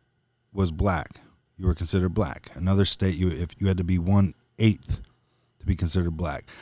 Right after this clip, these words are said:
Another state, if you even had one piece of, um, what would that be considered? African American heritage. <laughs> It's like one ancestor ever in your life that was black, you were considered black, no matter how far along the line it was.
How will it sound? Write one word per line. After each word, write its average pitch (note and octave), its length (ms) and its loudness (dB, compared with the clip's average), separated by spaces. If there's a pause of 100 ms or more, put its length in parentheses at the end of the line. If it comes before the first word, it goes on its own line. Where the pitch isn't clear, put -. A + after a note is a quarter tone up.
(340)
Another G#2+ 360 6
state, G2 380 2 (160)
if G#2 160 -2
you A2+ 80 6
even G#2 180 6
had G2 240 4
one A2+ 440 6
piece - 500 4 (560)
of, F#2+ 340 2 (1040)
um, E2 540 0 (1000)
what E2 120 -4
would E2+ 100 0
that D#2 120 -2
be D#2 100 -12
considered? D#2 440 -4 (960)
African F2 340 -4
American E2+ 380 -2
heritage. F2 600 -2
<laughs> - 80 -10
It's F#2+ 240 8
like B2 200 6
one A#2 400 8 (240)
ancestor A#2 680 6
ever A#2 320 6
in A2+ 100 8
your A2 120 8
life G#2 380 2
that F#2 140 0
was F#2+ 120 2
black, G#2+ 400 -2
you G#2 80 4
were G2+ 80 4
considered F#2 360 0
black, E2+ 220 -4
no F2 80 -2
matter G2 240 2
how G#2 180 0
far G#2 280 2
along G#2 260 4
the G2+ 60 2
line G#2 220 4
it G2 80 0
was. A2+ 360 -2